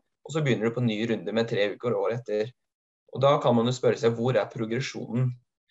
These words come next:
eh, i kompetanseorienteringen da? Og ferdighetsprogresjonen er jo selvfølgelig lav, fordi du har liten tid til å trene, og det er langt imellom. Så når noen skoler da snakker om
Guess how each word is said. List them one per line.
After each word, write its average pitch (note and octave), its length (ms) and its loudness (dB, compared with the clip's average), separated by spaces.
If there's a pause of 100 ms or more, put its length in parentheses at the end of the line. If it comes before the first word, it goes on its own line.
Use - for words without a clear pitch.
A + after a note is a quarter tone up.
(420)
eh, A#2 420 4
i A2 160 0 (880)
kompetanseorienteringen F#2+ 1200 -2
da? A#2 140 2 (100)
Og - 80 -6
ferdighetsprogresjonen A2 960 0
er F#2+ 80 4
jo C3 120 -2
selvfølgelig C3 360 0
lav, D3+ 160 2
fordi C3 200 -2
du A#2 120 4
har A2 120 4
liten G#2 280 -6
tid G#2+ 160 -8
til G#2+ 80 -4
å - 40 -6
trene, G2+ 260 2
og G2+ 60 0
det G#2 80 6
er A2+ 80 4
langt A2 240 0
imellom. B2+ 360 -2
Så C#3 300 -2 (800)
når D3 140 4
noen C3 220 4 (180)
skoler A#2 500 2
da A2 160 4
snakker A2 440 -6
om G#2 200 -4